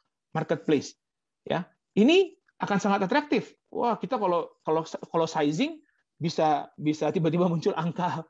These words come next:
multi-triliun, eh, multi-triliun rupiah bisnis gitu ya. Tapi begitu kita cek ability to win-nya, ya kan, sekarang siapa yang main, ya kan, bagaimana mereka punya infrastruktur di sana, dan kemudian seberapa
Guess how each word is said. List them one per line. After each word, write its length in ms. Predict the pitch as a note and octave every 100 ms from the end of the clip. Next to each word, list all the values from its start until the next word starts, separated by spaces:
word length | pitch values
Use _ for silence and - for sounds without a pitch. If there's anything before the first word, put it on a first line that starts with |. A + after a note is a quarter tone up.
| _ _
multi-triliun, 800 | F3 F#3 G3 - F3 E3+ E3 E3 D#3+ _ _ _
eh, 420 | - D3 C#3+ C#3+ C#3 - - _ - _ -
multi-triliun 600 | E3 E3 E3+ D#3+ D#3 D#3
rupiah 500 | D#3 D3+ D3+ D3+ - -
bisnis 400 | G3 B3+ A3+ - -
gitu 320 | - C3+ C3+
ya. 220 | D#3 G3+ - _ _ _
Tapi 160 | D3+ A3
begitu 320 | G3 E3 E3
kita 240 | D#3+ D#3
cek 160 | D#3 E3
ability 320 | D#3 D3+ D3+
to 240 | D3+ E3 A#3
win-nya, 400 | D4+ G#3 C#3+ G3 _ _ _ -
ya 140 | C3+
kan, 180 | D#3+ F3+
sekarang 300 | - D3 F#3
siapa 320 | E3+ C3+ E3+
yang 160 | D#3+ D#3+
main, 500 | D#3+ E3+ F3 F3 F3
ya 160 | C#3 C#3+
kan, 160 | D#3 D#3+
bagaimana 460 | B2+ C3+ C#3+ E3
mereka 240 | D#3+ D3 D3
punya 240 | C#3 C#3
infrastruktur 720 | C3+ C#3 - D#3+ - F3 F3 - _
di 80 | D3
sana, 640 | F3 E3+ F3 E3 E3 E3+
dan 220 | D#3 C#3
kemudian 400 | C#3+ D3+ E3+ G3+ G3+ _ _ _ _ _ _ _ _ _ _ _ _ _ _ -
seberapa 480 | A#3 F3 F3 D#3